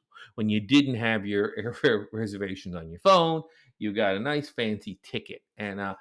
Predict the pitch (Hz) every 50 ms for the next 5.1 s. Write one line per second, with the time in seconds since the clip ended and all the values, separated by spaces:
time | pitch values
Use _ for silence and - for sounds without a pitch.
0 | - - - _ _ - 139 135 139 151 147 165 175 185 185 170 147 131 117 -
1 | - - - 196 196 175 175 170 156 - 117 113 110 107 - 123 143 151 151 156
2 | 156 135 123 113 98 - - - 104 104 110 113 110 110 - 120 - _ - -
3 | _ _ - - _ _ _ _ _ _ _ _ _ - - 123 107 104 101 101
4 | 101 98 98 98 98 95 104 104 - 175 190 196 196 165 143 120 107 104 107 104
5 | 101 -